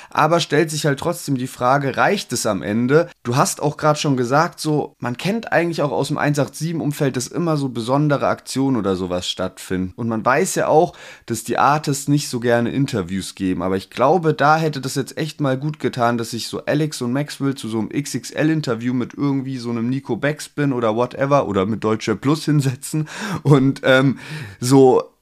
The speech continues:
bisschen darüber sprechen, gerade weil das jetzt so eine Trilogie ist und so, gibt's so viele Möglichkeiten irgendwie. Vielleicht so eine Listening-Session auch zu Obststand eins und zwei. Vielleicht brauchst du nicht mal jemanden, der interviewt, sondern es reicht einfach so ein Vlog oder so dazu.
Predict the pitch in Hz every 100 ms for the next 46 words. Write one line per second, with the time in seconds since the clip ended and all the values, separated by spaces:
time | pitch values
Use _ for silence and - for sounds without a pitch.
0 | _ - 165 190 180 165 156 151 139 135
1 | - 160 160 147 160 170 160 151 143 147
2 | - 127 123 - 135 131 120 160 180 165
3 | - 139 135 139 139 143 - - 180 -
4 | 165 156 156 165 135 - 120 107 110 -
5 | 110 107 104 110 - 123 143 143 - 147
6 | 143 160 - 160 139 127 127 120 123 -
7 | 120 - - 143 - - - 110 135 143
8 | 120 - 139 147 127 117 120 - 170 196
9 | 135 117 117 104 110 107 104 98 113 117
10 | 107 151 147 120 110 110 117 131 139 117
11 | 120 110 113 98 113 151 - 110 104 101
12 | 104 101 - 135